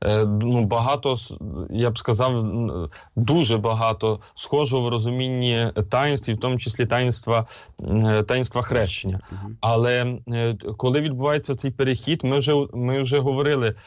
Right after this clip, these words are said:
Speaker 1: про, е, дуже глибоку важливість розуміння хрещення як входження у життя громади.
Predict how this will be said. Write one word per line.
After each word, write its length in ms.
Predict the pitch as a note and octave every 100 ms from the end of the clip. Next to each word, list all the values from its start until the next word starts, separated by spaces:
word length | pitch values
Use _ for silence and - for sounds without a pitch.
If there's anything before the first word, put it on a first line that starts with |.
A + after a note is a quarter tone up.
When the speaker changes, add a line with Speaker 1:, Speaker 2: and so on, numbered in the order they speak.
| - _
Speaker 1:
про, 380 | A2+ A#2 A#2+ A#2
е, 120 | A2+ - A#2 A2+ G#2+ F#2+ -
дуже 340 | A2+ B2+ B2+
глибоку 540 | B2+ B2 A#2+ C3+ D#3 B2+
важливість 640 | A#2+ A2 C3 E3 C3+ - - -
розуміння 560 | A2 G#2+ A#2 C#3+ C#3+ B2
хрещення 540 | - C#3 D#3 - C#3+
як 180 | B2+ -
входження 500 | - C#3+ C3+ C#3+ C3+
у 120 | A#2+
життя 320 | A2+ A2+ C#3
громади. 580 | B2 C3+ C#3 A#2 F2+